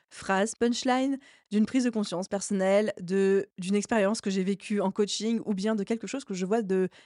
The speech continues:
manière récurrente dans mon cercle d'amis entrepreneurs, ou bien auprès de vous, l'audience, ou bien auprès de mes clients, et sur laquelle j'avais envie de rebondir de manière frontale, de manière bottage de fesses, comme si on était en coaching, vous et moi. Et aujourd'hui, j'avais envie d'étayer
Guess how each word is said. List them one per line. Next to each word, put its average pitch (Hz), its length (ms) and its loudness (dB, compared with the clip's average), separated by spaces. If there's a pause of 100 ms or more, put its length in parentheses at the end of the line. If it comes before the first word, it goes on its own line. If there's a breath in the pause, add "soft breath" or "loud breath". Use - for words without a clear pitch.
(120)
manière 220 260 2
récurrente 254 600 0
dans 185 180 -2
mon 180 140 -4
cercle 226 480 -2
d'amis 196 280 -2
entrepreneurs, 202 680 -2 (240 soft breath)
ou - 40 -10
bien 208 160 -2
auprès 208 240 -4
de 180 120 -6
vous, 180 240 -6
l'audience, 202 500 -4
ou 175 60 -6
bien 220 140 -2
auprès 233 180 -4
de 240 80 0
mes 302 140 -4
clients, 226 420 -2 (400 soft breath)
et 277 80 0
sur - 100 0
laquelle 214 220 0
j'avais 202 220 2
envie 196 180 -2
de 190 80 2
rebondir 180 720 -2
de 170 100 -2
manière 185 480 -2
frontale, 339 560 2 (220 soft breath)
de 190 80 0
manière 208 340 2
bottage 254 320 2
de 208 120 4
fesses, 208 280 0
comme 285 220 0
si - 140 -2
on 214 40 2
était 196 160 -2
en 220 80 -2
coaching, 196 380 -4 (100)
vous 196 260 -2
et 190 40 0
moi. 165 160 -6 (500 soft breath)
Et - 140 8
aujourd'hui, 269 340 6
j'avais 202 400 4
envie 214 480 0
d'étayer 220 640 -4